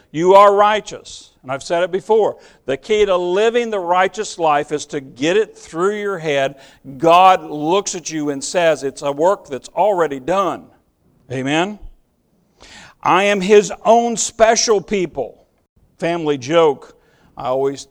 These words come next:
told my kids and tell my wife every once in a while, "I'm one of those special people. The little yeller bus come pick me up at school." Well, I am special, but I'm not that kind of special. If I have a handicap, it's because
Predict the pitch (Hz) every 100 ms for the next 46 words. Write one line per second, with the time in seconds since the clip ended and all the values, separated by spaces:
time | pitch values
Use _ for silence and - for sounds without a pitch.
0 | _ - 151 143 135 123 - 156 147 123
1 | 113 - 135 131 127 139 135 123 123 120
2 | 131 123 120 131 143 160 151 151 - 165
3 | - 165 143 120 117 120 120 127 131 135
4 | 151 156 127 127 - 127 117 135 - 139
5 | 143 127 - - 131 113 - _ _ _
6 | _ _ _ _ _ _ _ _ _ _
7 | _ _ _ _ _ 131 165 202 220 240
8 | - - 139 123 143 135 139 151 180 196
9 | 214 214 196 156 135 - 117 - - _
10 | _ _ _ _ _ _ _ _ _ _
11 | _ _ _ _ _ _ - 147 202 214
12 | 220 226 208 220 233 240 220 233 214 226
13 | 196 165 175 175 185 185 165